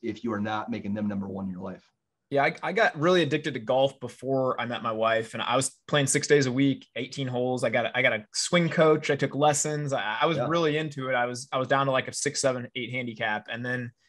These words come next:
Speaker 2: you know, we had our first daughter, and I remember selling my clubs when she was three months old. And I, and I told my wife, "I, I don't wanna spend four hours with, away, like, every week and a couple times
Speaker 1: Yep.
Speaker 2: a week and do this." And I told her, "I'll pick it back up. You know, maybe our kids get into it at some point and I'll
Speaker 1: Yeah.
Speaker 2: play with them, or maybe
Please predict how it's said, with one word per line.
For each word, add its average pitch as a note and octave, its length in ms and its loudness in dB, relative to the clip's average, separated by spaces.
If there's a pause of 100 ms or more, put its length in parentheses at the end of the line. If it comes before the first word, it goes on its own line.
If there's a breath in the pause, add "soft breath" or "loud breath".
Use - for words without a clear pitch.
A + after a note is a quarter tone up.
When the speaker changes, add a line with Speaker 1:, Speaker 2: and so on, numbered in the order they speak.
(480 loud breath)
Speaker 2:
you E3+ 80 -4
know, F#3 80 0
we F3 100 2
had F3 140 6
our D#3+ 100 6
first D3+ 320 -4
daughter, C#3 560 2
and A#2+ 80 -6
I C3+ 60 0
remember D3+ 280 0
selling C#3+ 340 2
my B2 100 -2
clubs C3 340 -2
when A#2 120 -12
she B2 100 -10
was A#2+ 100 -10
three B2+ 160 -8
months A2 240 -8
old. A2+ 280 -6
And A2+ 80 -8
I, A2+ 160 -4
and B2 100 -6
I B2 60 -4
told F3+ 300 0
my D3 100 4
wife, C3+ 380 2 (680)
"I, D3+ 200 0
I D3 100 2
don't F#3 140 4
wanna E3+ 200 2
spend C#3+ 380 -4
four C3 240 -4
hours A2+ 400 -2
with, A2 100 -12 (220)
away, A#2+ 420 -4
like, A#2 180 -8
every A#2+ 200 -4
week A#2+ 320 -6
and G#2 260 -12
a A2+ 100 -10
couple C3 220 -2
times B2 220 -4
Speaker 1:
Yep. A#2 60 -10
Speaker 2:
a - 20 -10
week A#2+ 220 -8
and A2+ 120 -8
do A#2 140 -6
this." A#2 260 -4
And C#3 100 -4
I D#3 100 0
told A3 180 6
her, A3 60 4
"I'll A#3 100 4
pick A3+ 180 -4
it - 80 2
back D3+ 220 6
up. D3+ 260 4
You C#3+ 80 0
know, D3 60 0
maybe D#3 240 2
our D#3+ 100 2
kids D3+ 220 -4
get D3+ 120 -2
into D3+ 260 -2
it D3 40 4
at D3+ 80 -4
some C#3 160 0
point D3 260 -2
and - 20 -4
I'll C3 80 -4
Speaker 1:
Yeah. C3+ 60 -4
Speaker 2:
play C3 120 2
with B2+ 160 -4
them, F3 340 4
or C#3 200 4
maybe D3+ 460 -2